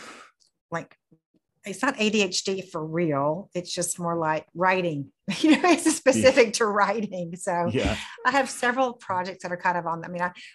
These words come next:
Speaker 2: you know, I, I, I keep my column going and, you know, keep those things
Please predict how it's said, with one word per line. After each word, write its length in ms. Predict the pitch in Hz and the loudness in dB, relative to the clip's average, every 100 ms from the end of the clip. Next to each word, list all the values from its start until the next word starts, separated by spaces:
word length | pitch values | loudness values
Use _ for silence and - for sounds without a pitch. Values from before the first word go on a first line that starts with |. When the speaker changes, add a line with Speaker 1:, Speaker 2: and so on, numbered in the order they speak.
| _ - | _ -16
Speaker 2:
you 180 | - 196 | -6 -4
know, 260 | 165 160 - | -2 -4 -4
I, 300 | 170 - 185 185 | -4 0 0 -2
I, 120 | 180 _ | -10 _
I 40 | 180 | -12
keep 320 | - 233 190 | -8 -8 -6
my 200 | 185 180 - - | -6 -6 -10 -6
column 420 | - 180 175 165 | 0 2 2 -2
going 520 | 170 170 170 165 170 | -4 -4 -4 -6 -8
and, 200 | 156 156 | -8 -8
you 80 | 175 | -8
know, 140 | 151 160 | -8 -8
keep 260 | - 180 | -10 -6
those 200 | 175 165 | -4 -4
things 560 | - 170 160 151 - | -6 -8 -8 -8 -12